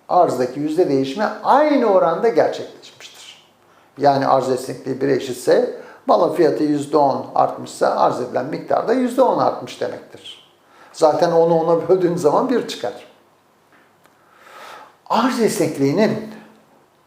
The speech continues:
sıfıra eşit olması arzın fiyat değişikliğinden hiç etkilenmediği, arzın sonsuz olması durumu ise arzın fiyat değişmelerine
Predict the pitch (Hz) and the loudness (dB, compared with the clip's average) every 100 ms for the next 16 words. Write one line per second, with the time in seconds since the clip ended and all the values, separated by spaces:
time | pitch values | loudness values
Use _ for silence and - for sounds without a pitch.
0 | _ - - - 294 294 285 262 208 202 | _ -14 -8 0 2 4 4 4 4 2
1 | 277 285 269 247 247 - - 160 156 180 | 2 4 4 6 4 2 -2 2 4 6
2 | 302 - - - - - 151 160 175 175 | 4 -2 -8 -18 -18 0 4 6 4 4
3 | 285 320 294 226 247 254 262 226 220 196 | 2 4 2 4 4 4 2 2 2 0
4 | 202 196 185 190 185 185 175 233 285 311 | -2 -4 -2 0 0 0 2 2 2 0
5 | - - - - - 294 302 - - 196 | -2 -10 -20 -10 2 2 2 -2 2 2
6 | 190 - 170 156 - 240 247 240 240 240 | 2 0 4 4 4 4 2 4 4 4
7 | 247 247 - - - _ - _ _ 135 | 2 -4 -16 -20 -20 _ -20 _ _ 2
8 | 143 147 139 156 240 285 220 - 190 185 | 4 4 0 0 2 2 0 -2 -2 0
9 | 185 - 247 202 185 170 170 165 - 165 | 0 -2 -2 4 4 4 2 0 0 -2
10 | 156 156 185 285 302 175 147 147 160 165 | 0 0 0 -2 0 0 4 4 4 2
11 | 247 - 196 240 240 233 208 - 214 208 | 0 2 2 2 2 2 0 0 4 4
12 | 208 269 277 | 4 4 2